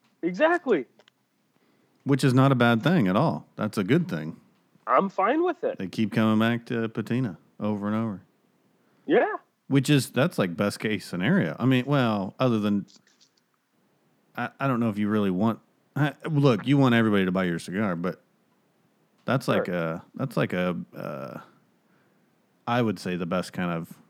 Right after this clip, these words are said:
Speaker 2: cigar smoker for you versus somebody even that just smokes Patina.
Speaker 1: Yep.
Speaker 2: Like, like an Opus guy that just smokes Opus.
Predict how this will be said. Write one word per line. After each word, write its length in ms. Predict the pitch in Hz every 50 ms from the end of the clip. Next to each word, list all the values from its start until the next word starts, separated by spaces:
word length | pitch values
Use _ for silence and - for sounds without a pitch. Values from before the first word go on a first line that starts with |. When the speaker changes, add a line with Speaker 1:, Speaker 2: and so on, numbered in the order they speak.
| _ _ _ _ _ _ _ _ _ _ _ _ _ _ _ _ _ _ _ _ _
Speaker 2:
cigar 380 | - - 101 95 104 101 110 -
smoker 380 | - - 95 90 85 - - 69
for 240 | - - 85 85 82
you 240 | 85 85 85 90 104 -
versus 420 | 98 104 117 113 - - 107 95
somebody 460 | - - - 110 110 104 98 98 95 95 92 85 104
even 420 | 104 98 101 98 95 95 98 101 - _ _ _ _ _ _ _ _ _ _ _
that 180 | 107 98 85 90 -
just 500 | - - 107 101 104 117 - - - -
smokes 380 | - - - 131 131 135 131 -
Patina. 560 | - - 151 151 - 151 151 151 156 160 156 - _ _ _ _ _ _ _ _ _ _ _ _ _ _
Speaker 1:
Yep. 120 | - 123 135
Speaker 2:
Like, 220 | 135 123 - -
like 180 | 135 131 127 110
an 100 | 107 95
Opus 400 | 101 120 117 113 - 131 123 - -
guy 240 | 139 131 131 131 123
that 180 | 101 82 87
just 280 | 82 92 104 104 98 -
smokes 300 | - 117 110 104 95 -
Opus. 500 | 95 92 101 104 - 120 123 123 - -